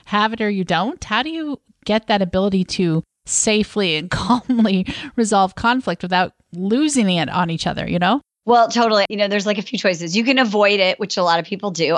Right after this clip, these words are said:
Speaker 2: I don't recommend it. <laughs> You can, you can leave it, right? Like, "I don't wanna deal with this at all, so I'm out."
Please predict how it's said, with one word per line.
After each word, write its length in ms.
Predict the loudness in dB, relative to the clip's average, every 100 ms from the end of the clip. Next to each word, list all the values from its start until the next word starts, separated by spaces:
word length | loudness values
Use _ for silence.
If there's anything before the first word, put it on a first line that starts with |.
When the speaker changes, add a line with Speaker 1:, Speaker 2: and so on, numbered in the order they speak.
| 0
Speaker 2:
I 60 |
don't 220 | 0 0 2
recommend 520 | -2 0 0 0 2
it. 400 | 2 2 2 4
<laughs> 0 |
You 220 | 4 2
can, 580 | 2 2 4 4 2 -2 _ _
you 120 | -4
can 240 | -2 0 2
leave 260 | 2 2
it, 360 | 2 2 0 -4
right? 340 | 0 2 2 0
Like, 280 | 0 0 0
"I 100 | 0
don't 180 | 0 0
wanna 200 | 0 0
deal 180 | 0 0
with 160 | 0
this 240 | -2 -4 -2 0
at 160 | 2
all, 500 | 2 0 2 0 -2 -8
so 140 | -4
I'm 80 | 0
out." 360 | 2 2 2